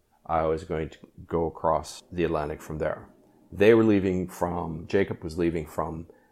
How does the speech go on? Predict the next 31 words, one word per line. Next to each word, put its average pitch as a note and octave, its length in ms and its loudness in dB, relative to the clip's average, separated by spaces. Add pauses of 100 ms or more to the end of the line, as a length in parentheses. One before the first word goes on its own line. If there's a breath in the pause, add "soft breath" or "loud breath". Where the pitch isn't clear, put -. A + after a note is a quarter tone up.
(120 soft breath)
Antigua, F#2+ 480 2 (560)
and F2+ 160 -6
he F#2 80 0
was E2+ 160 -4
gonna F2+ 180 -2
go F2 160 -4
straight - 640 -4
to D#2 440 -2 (1000)
Europe. E2 360 -2 (1800 soft breath)
So - 180 -2
he B2 80 2
had C#3+ 140 8
a D3 40 8
little D3 180 10
bit C3 120 6
different G#2 280 -2
course, E2+ 480 -2 (340)
kind F2 240 -4
of D2 120 -10 (220)
combination D#2+ 520 -6
thing. D#2 300 -12 (340)
A - 100 -6
week - 220 2
later, G2+ 180 4
we G2+ 120 2
took - 180 -6
off F#2 220 2
for F#2 80 -4
Saint F2+ 320 -6
Martin, F2 400 -8 (920)
and G2+ 680 0